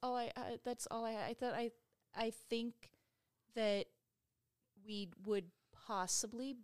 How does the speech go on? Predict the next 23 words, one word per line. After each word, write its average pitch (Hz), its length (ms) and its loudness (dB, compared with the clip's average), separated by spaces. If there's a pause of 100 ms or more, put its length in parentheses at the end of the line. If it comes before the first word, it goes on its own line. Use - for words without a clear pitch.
(100)
be 196 380 -2
in 190 140 -2
a 185 80 -2 (140)
bit 185 200 0 (160)
pet-, 196 180 -4 (140)
better 185 280 0
position 226 640 -4
culturally 165 840 -6 (580)
if 196 240 0
it - 120 -2
weren't 190 320 -4
so 214 220 0
important 196 560 -4
for - 260 -6
all 175 240 0
of 190 140 0
us 190 280 2
to 202 260 -2
agree 202 360 0
with 175 280 -4
every 175 300 -4
little 190 240 -2
thing 226 360 0